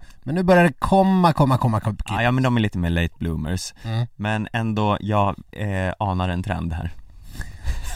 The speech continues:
Speaker 2: <laughs>
Speaker 1: Så din conclusion är att de kommer skörda stora fem mils framgångar?
Speaker 2: Ja, men man måste ju leva på någon form av hopp här.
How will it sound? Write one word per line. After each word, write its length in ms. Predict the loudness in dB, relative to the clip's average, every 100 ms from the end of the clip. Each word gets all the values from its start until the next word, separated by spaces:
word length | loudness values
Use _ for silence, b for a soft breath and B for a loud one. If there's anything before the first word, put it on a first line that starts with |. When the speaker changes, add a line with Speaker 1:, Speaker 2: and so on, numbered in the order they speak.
| B -2
Speaker 2:
<laughs> 1200 | -2 -4 -4 -6 -6 -18 -20 -18 -12 -10 -10 -8
Speaker 1:
Så 800 | -4 0 0 4 6 8 8 6
din 320 | 6 6 6
conclusion 560 | 6 4 6 6 6 4
är 120 | 2
att 340 | 0 -2 -8 -6
de 180 | -2 2
kommer 400 | 4 6 6 4 0
skörda 400 | 2 4 4 4
stora 460 | 4 4 6 4 0
fem 280 | 0 2 4
mils 200 | 4 2
framgångar? 480 | 2 2 0 -2 -6 b b b b
Speaker 2:
Ja, 320 | -4 0 0 0
men 200 | 0 2
man 160 | 2
måste 420 | 2 2 0 -6 -2
ju 440 | 0 2 0 -2 -6
leva 360 | -6 0 2 2
på 100 | 0
någon 120 | 0
form 160 | 0 0
av 100 | 0
hopp 300 | -2 -4 -4
här. 340 | -4 -4 -6